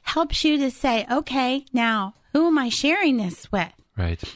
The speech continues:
Speaker 1: You know, it's one thing to have experienced the grace, but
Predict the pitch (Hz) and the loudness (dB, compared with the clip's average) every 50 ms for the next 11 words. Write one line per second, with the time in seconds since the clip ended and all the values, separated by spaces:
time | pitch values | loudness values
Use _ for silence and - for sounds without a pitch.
0 | - _ - 247 247 254 233 226 220 226 240 262 262 240 - - - 247 262 277 | -10 _ 0 2 2 4 2 2 2 0 0 0 -2 -4 -6 -6 -2 0 2 2
1 | 320 339 302 - 254 233 226 220 220 214 - - - 233 226 226 220 214 214 180 | 2 0 0 0 0 0 2 0 0 -2 -4 -4 -2 0 0 0 0 -2 -2 0
2 | - 226 220 208 214 202 - - - - - 247 262 294 302 294 254 247 226 214 | 0 0 0 0 -2 -4 -4 -8 -10 -2 0 2 4 4 4 2 2 0 -4 -6
3 | - - _ 220 190 185 - 226 247 285 294 226 - - - - 214 208 - | -8 -8 _ -8 -6 -4 -2 0 0 0 0 -2 -4 -4 -4 -2 -2 -2 -4